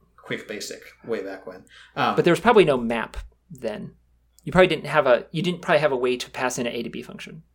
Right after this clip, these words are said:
Speaker 1: Okay, so you need that. Okay, you need that ability to, to do the select or to do the map
Speaker 2: Yeah,
Speaker 1: as well.
Speaker 2: 'cause just,
Speaker 1: Okay.
Speaker 2: 'cause otherwise you're just a thing that's indexable.
Speaker 1: Yeah,
Speaker 2: Like, right?
Speaker 1: okay.
Speaker 2: C-, 'cause you, there you, in quick basic
Speaker 1: If the
Speaker 2: or whatever,
Speaker 1: language
Speaker 2: you
Speaker 1: doesn't support mapping over it, then you're not a functor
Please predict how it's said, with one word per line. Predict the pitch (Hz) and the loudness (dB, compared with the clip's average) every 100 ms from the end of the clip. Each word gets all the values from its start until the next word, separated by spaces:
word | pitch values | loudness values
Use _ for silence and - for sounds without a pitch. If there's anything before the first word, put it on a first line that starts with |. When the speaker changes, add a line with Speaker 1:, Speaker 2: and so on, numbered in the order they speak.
| _ _ - | _ _ -4
Speaker 1:
Okay, | 127 107 87 | -4 -2 -4
so | - 120 104 104 _ _ _ | 0 0 0 -6 _ _ _
you | 143 | -4
need | 127 127 117 | 2 2 2
that. | 110 104 101 | 2 0 0
Okay, | 120 101 90 | -6 -6 -8
you | 117 | -6
need | 113 117 | -4 -2
that | 107 104 - | -2 -2 -4
ability | 123 107 120 101 95 | -10 -6 -4 -4 -8
to, | 92 87 _ | -14 -16 _
to | 101 90 - - | -6 -4 -6 -10
do | |
the | 98 | -10
select | 92 95 90 87 - | -8 -10 -12 -14 -16
or | |
to | 104 | -14
do | 90 95 | -10 -8
the | 90 | -8
map | 85 80 - _ _ _ _ - | -10 -12 -18 _ _ _ _ -4
Speaker 2:
Yeah, | 123 | -2
Speaker 1:
as | 113 | -2
well. | - | -4
Speaker 2:
'cause | 156 - | -4 2
just, | 185 - | 4 2
Speaker 1:
Okay. | 87 | -2
Speaker 2:
'cause | - 147 | -2 4
otherwise | 220 185 151 151 | 6 8 6 2
you're | |
just | 143 143 - | -4 -6 -6
a | 151 | -12
thing | - 143 131 | -8 -8 -6
that's | 120 123 | -6 -6
indexable. | 117 107 - 127 135 143 _ _ _ _ _ _ _ - | -6 -6 -6 -6 -6 -6 _ _ _ _ _ _ _ -8
Speaker 1:
Yeah, | 113 101 | -4 0
Speaker 2:
Like, | 123 - | 0 2
right? | 143 131 | 2 2
Speaker 1:
okay. | 95 101 | 0 -6
Speaker 2:
C-, | - 147 | -10 -4
'cause | 160 143 | 0 0
you, | 156 | 6
there | 151 147 | 6 6
you, | 127 131 | 4 -6
in | - 127 | -4 -4
quick | 147 - | -4 0
basic | 135 | 0
Speaker 1:
If | 127 | 4
the | |
Speaker 2:
or | 135 | 4
whatever, | |
Speaker 1:
language | 143 135 | 4 2
Speaker 2:
you | 123 | 2
Speaker 1:
doesn't | 131 117 | 2 2
support | 127 - 123 110 | -4 -2 0 0
mapping | 110 101 107 | 0 -2 -2
over | 110 107 104 | -2 0 -2
it, | 98 | -2
then | 98 | -8
you're | 95 | -6
not | 101 98 | -4 -6
a | |
functor | 92 95 90 92 87 | -6 -10 -6 -6 -6